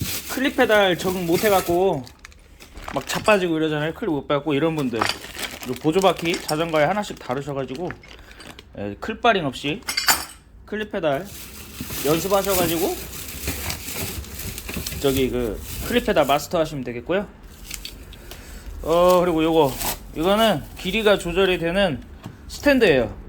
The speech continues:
이 디스크 브레이크에도 장착할 수 있거든요. 우리 이제 그 막 천 몇백만 원씩, 막 이천만 원씩 하는 유압 디스크가 달려있는 우리 로드 타시는 분들, 예, 이 자전거 막 비싼 자전거 길바닥에다 막 함부로 이렇게 막 널브러 놓지 마시고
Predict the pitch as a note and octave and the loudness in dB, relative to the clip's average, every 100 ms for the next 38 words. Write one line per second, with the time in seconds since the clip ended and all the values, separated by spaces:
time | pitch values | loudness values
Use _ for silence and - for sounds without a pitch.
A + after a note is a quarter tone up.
0 | - A#2 E3+ F#3 - G#3+ G#3 G3+ F#3+ F3 | -12 -8 -6 -2 0 4 6 6 4 0
1 | D3+ - C#3 F3 D#3 D3 B2 C#3+ C#3 D#3+ | 0 -4 -4 0 0 0 -4 -4 -2 -4
2 | B3 - - - - - - - - C#3+ | -6 -10 -18 -18 -18 -18 -12 -12 -2 2
3 | D#3+ D#3 D3+ C#3 C3 B2+ B2 - - - | 2 4 4 4 4 4 2 0 -14 -14
4 | - - B3+ E3 G3+ G#3 F#3+ F3+ - E3 | -6 0 4 4 4 4 4 4 0 -2
5 | C#3+ C3 C3 D3+ A3 G#3+ G3+ F#3 F3+ F3 | -2 -2 -4 0 2 4 4 2 0 -2
6 | E3+ D3+ D#3 A#2 - B2 E3 E3+ E3 - | 0 -2 -4 -8 -2 4 4 2 -6 -2
7 | E3 D3 C#3 C3 C3 A#2 C#3 D#3 D3 C#3 | 2 2 2 2 0 2 2 4 4 2
8 | A#2+ A#2+ A2+ - - - - - - C3+ | -2 -4 -6 -10 -20 -20 -20 -20 -2 2
9 | D#3+ F#3+ F#3 D3+ D#3 C#3 C3 A#2+ A2+ - | 4 4 0 0 -2 -2 0 -2 -2 -10
10 | - - - - - - - A#2 A2 G#2+ | -20 -20 -20 -20 -20 -20 -10 -4 -4 -4
11 | - - - - - - - - - A#2+ | -10 -20 -20 -20 -20 -20 -20 -20 -14 -12
12 | C3 D3 F3 E3 D3+ C3+ B2+ - D3 G#3 | -2 2 6 6 6 4 2 0 0 4
13 | G3 F3 D3+ C3 D#3 G3+ G3 F3 D3+ C3+ | 6 4 2 -2 0 4 4 4 4 2
14 | C3 A3+ B3 G#3 D#3+ C#3+ B2+ - C#3 D#3 | 2 0 0 0 -2 -4 -6 2 2 4
15 | F3+ E3+ D3+ B2+ B2+ C3 D3 F#3 E3+ | 2 2 0 4 4 4 2 2 2